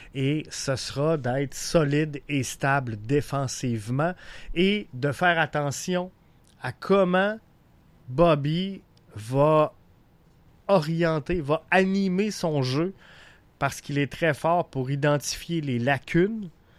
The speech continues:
Et quand on, on, on regarde les statistiques qu'on a, ben, la lacune présentement, elle se trouve sur le côté gauche du terrain.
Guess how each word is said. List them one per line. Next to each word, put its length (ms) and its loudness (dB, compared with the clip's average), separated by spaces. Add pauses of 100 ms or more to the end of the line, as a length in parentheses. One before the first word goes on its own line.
(300)
Et 340 0 (960)
quand 320 0
on, 480 2
on, 280 -2
on 240 6
regarde 580 4
les 160 -2
statistiques 800 -6
qu'on 380 2
a, 200 2 (640)
ben, 480 0
la 160 2
lacune 520 -2
présentement, 880 -2 (220)
elle 120 -8
se 120 -8
trouve 320 -8
sur 200 -4
le 100 -2
côté 380 -6
gauche 460 -2
du 160 -10
terrain. 420 -4